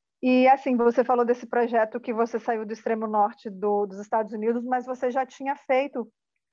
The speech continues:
é, outras viagens, né, de bike, né? Eu vi que a primeira sua foi do litoral de São Paulo pro Paraná, é isso? E aí você fazia isso como viagens curtas ou já era se preparando, pensando que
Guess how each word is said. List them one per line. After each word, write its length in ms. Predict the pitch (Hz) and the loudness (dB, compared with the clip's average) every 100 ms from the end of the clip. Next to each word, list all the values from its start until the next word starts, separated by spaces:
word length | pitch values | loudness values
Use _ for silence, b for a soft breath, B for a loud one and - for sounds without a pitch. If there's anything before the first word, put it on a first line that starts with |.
| _ | _
é, 220 | - 220 | 0 2
outras 400 | 214 247 285 262 | 2 0 -2 -6
viagens, 800 | 233 240 220 240 240 254 254 _ - | -2 0 0 -2 -6 -10 -12 _ -8
né, 280 | 240 247 | -2 -2
de 180 | 220 208 | -2 -4
bike, 560 | 240 247 214 190 - 196 | 0 2 0 -2 -10 -4
né? 200 | 196 208 | -2 -2
Eu 40 | |
vi 140 | 196 214 | -4 -6
que 80 | |
a 40 | 220 | -6
primeira 440 | 202 220 220 226 | -6 -4 -2 -2
sua 200 | 226 233 | -2 -4
foi 160 | 233 226 | -2 -4
do 120 | 220 | -4
litoral 380 | 214 220 208 214 | -6 -2 -2 -2
de 60 | |
São 120 | 214 208 | -6 -4
Paulo 240 | 208 208 | -2 -4
pro 100 | _ | _
Paraná, 560 | 208 202 202 214 196 190 - | -4 -2 -2 -2 -2 -6 -12
é 100 | 202 | -10
isso? 220 | 214 214 | -8 -2
E 80 | 220 | 0
aí 140 | 233 | 0
você 400 | 247 247 254 254 - _ _ _ _ - | -2 -4 -4 -4 -8 _ _ _ _ -6
fazia 540 | 254 240 247 294 285 | -4 -4 -6 -2 -2
isso 300 | 254 254 262 | -2 -8 -8
como 280 | - 240 233 | -4 -2 -2
viagens 540 | 214 233 226 233 226 | -2 0 -2 -4 -12
curtas 720 | - 247 240 294 - 359 370 294 | -10 -4 -2 -2 -2 -2 0 0
ou 160 | 269 | -2
já 180 | 277 269 | 2 2
era 180 | 254 277 | 2 0
se 120 | - | -4
preparando, 640 | 269 269 277 269 247 254 | -6 0 0 2 0 -2
pensando 720 | 247 240 247 - 240 247 240 220 | -4 -6 -6 -4 -2 -2 -4 -8
que 400 | - 233 220 | -6 -6 -6